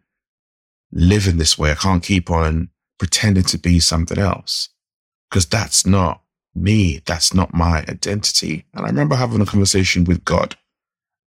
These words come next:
and God was saying to me, "But who are you?" And he reminded me that when he made me, molded me and shaped me, he gave me my own gifts and talents. He gave me my own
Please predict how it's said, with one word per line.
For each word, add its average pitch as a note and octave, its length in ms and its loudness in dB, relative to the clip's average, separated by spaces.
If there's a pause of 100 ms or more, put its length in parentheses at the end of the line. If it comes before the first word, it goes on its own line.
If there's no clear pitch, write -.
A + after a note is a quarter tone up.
and F#2 240 2
God G2+ 200 0
was G2+ 120 0
saying G2 200 2
to - 140 -6
me, G2 320 2 (600)
"But - 240 -2 (260)
who A#2+ 220 4
are G#2+ 260 0
you?" C#2+ 240 -4 (1300)
And G#2 140 0
he B2 60 4
reminded A2+ 640 2
me F#2 180 2
that F2 380 -6
when F#2 160 -2
he G2 140 0
made G2 340 2
me, F#2 460 0 (480)
molded F2 480 4
me E2+ 240 4
and D#2+ 140 -4
shaped - 400 -2
me, D#2 360 -8 (540)
he F2+ 100 -6
gave F#2+ 400 -2
me F2+ 220 6
my F2 180 4
own F2 220 4
gifts G2 580 0
and F#2 160 2
talents. E2+ 560 0
He G#2 80 -4
gave G2 320 0
me F#2 80 6
my F#2 240 4
own F2+ 400 4